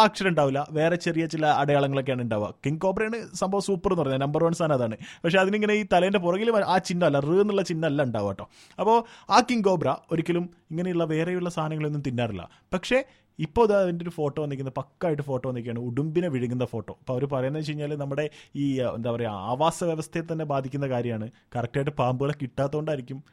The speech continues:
ഇങ്ങനെയുള്ള വേറെ ജീവിനെയൊക്കെ പിടിച്ച് തിന്നുന്നതെന്നാണ് ഒക്കെ പറയുന്നത് കേട്ടോ. എന്തായാലും പേടിക്കേണ്ട കാര്യമൊന്നുമില്ല. പക്ഷേ പേടിക്കേണ്ട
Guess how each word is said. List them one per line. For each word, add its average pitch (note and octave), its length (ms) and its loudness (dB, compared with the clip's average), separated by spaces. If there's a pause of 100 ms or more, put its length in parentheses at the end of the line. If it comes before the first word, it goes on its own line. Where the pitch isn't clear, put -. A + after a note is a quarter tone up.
(140)
ഇങ്ങനെയുള്ള C3+ 400 0
വേറെ B2+ 240 0
ജീവിനെയൊക്കെ B2+ 380 -2
പിടിച്ച് B2 180 -10
തിന്നുന്നതെന്നാണ് C3 480 -2 (300)
ഒക്കെ D#3+ 180 0
പറയുന്നത് F3+ 260 4
കേട്ടോ. A2 200 -2
എന്തായാലും C3+ 280 -2
പേടിക്കേണ്ട C3+ 320 -2
കാര്യമൊന്നുമില്ല. G#2 320 -2
പക്ഷേ - 200 -10
പേടിക്കേണ്ട D#3+ 360 0